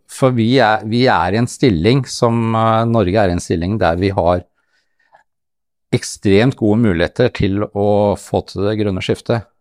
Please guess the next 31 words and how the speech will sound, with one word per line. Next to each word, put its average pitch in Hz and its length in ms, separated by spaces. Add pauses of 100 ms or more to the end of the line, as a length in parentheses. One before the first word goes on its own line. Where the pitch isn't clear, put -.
(540)
Så - 180
det 104 100
er 113 60
merkelig 120 720
at 117 100
vi 101 80
ikke - 180
gjør 110 220
mer, 123 320
og 120 160
nå 113 220
får 101 320
vi 110 100
det 117 160
liksom, 113 400
eh, 110 680 (300)
svart - 360
på 127 100
hvitt. - 360 (240)
Og 107 80
jeg 110 100
er - 140
helt 123 340
enig 101 440
med 101 400 (840)
N 113 160
H 113 60
O-sjefen 101 760
Almli, 113 380 (460)
at, - 260
eh, 107 260